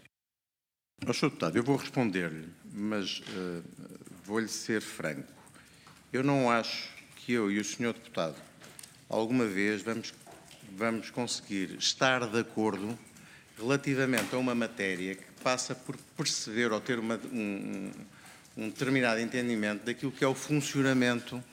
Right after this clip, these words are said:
do mercado e de uma certa lógica empresarial.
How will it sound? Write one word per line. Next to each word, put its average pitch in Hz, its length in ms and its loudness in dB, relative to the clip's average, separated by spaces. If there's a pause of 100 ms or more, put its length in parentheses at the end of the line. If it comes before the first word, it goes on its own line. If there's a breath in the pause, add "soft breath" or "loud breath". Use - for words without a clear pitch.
(920)
do 123 100 2
mercado 127 440 6
e 123 40 4
de 113 60 0
uma 120 100 2
certa 120 320 0
lógica 117 760 2
empresarial. 113 680 0